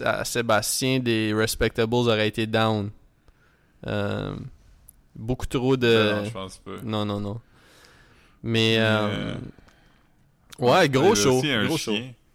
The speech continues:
Speaker 2: Il y a aussi un chien, Gab, <laughs> qui a pas été, euh, qui a pas été expliqué.
Speaker 1: Puis, comme je disais dans notre, euh, dans notre convo de groupe, euh,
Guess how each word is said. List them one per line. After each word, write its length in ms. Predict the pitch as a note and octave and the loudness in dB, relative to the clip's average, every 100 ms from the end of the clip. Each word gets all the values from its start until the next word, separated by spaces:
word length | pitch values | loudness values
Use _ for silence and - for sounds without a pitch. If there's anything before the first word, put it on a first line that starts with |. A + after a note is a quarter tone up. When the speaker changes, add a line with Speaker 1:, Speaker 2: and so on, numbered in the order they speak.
| _ | _
Speaker 2:
Il 80 | G#2 | -6
y 20 | |
a 40 | G#2 | -6
aussi 180 | - | -4
un 100 | C#3+ | -6
chien, 340 | G#2 - B2+ C#3 | -6 -6 -6 -4
Gab, 260 | A2+ B2 A#2+ - - A2+ | -2 -4 -6 -16 -16 -8
<laughs> 640 | C#3 - _ _ - - | -8 -8 _ _ -20 -20
qui 140 | - C#3 | -2 -2
a 40 | |
pas 180 | A#2 B2 | 0 -2
été, 200 | A#2+ - | -2 -4
euh, 480 | B2+ A2 G#2 G2+ D#2 - - | -4 -2 -4 -6 -10 -12 -16
qui 120 | A#2+ | -10
a 20 | |
pas 100 | A2+ | -10
été 200 | G#2+ A#2 | -8 -12
expliqué. 600 | A2 - A2 F#2+ B2+ C3 B2 _ _ _ _ _ _ - | -12 -14 -14 -12 -12 -12 -18 _ _ _ _ _ _ -6
Speaker 1:
Puis, 480 | B2+ B2+ B2 B2+ - _ - | -2 0 -2 -6 -14 _ -2
comme 220 | D3+ D#3 | 2 2
je 100 | C3 | 0
disais 240 | B2 C#3 D#3 | 0 2 4
dans 160 | C3+ | 4
notre, 320 | B2+ A#2 - | 2 0 0
euh, 380 | A#2 A2+ A2 A2 | 0 2 0 -2
dans 160 | A#2 A#2 | -2 -2
notre 200 | A2+ - | -4 -4
convo 460 | B2 A#2+ A#2 B2 | 0 2 2 0
de 120 | A2+ G#2 | 0 0
groupe, 480 | A2+ A2+ C3+ A#2 A#2 | 0 2 0 0 0
euh, 440 | A2+ A2+ A2 | 2 2 2